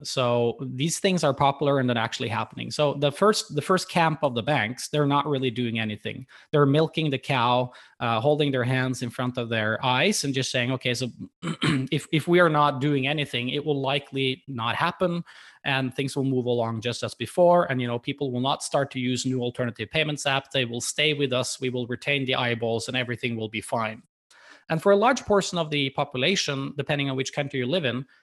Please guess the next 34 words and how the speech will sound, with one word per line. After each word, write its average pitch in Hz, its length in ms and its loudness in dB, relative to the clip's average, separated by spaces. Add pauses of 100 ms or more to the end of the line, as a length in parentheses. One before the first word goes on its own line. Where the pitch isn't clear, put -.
(180)
that's 196 280 2
likely 156 600 0
true 147 420 2 (140)
for 151 240 2
a - 20 2
period 143 320 2
of 110 80 -2
time, 113 420 -4 (200)
right? 135 160 -2
Because 151 240 -4
there's 151 180 0
this, 151 240 -2 (100)
uh, 139 160 -2
consumer 175 540 0
inertia. 135 720 0 (380)
There's 143 160 -2
an 143 100 -2
inertia 170 540 2
in 156 100 0
the 127 80 0
market. - 560 -4 (300)
And 139 100 -2
we 147 80 0
have 151 160 0
a 135 60 0
history 156 440 0
as 123 140 0
consumers 131 560 -4
and 123 100 -4
as 113 120 -4
businesses 147 500 -4
to 143 100 -10
sort 131 200 -2
of, 117 160 -4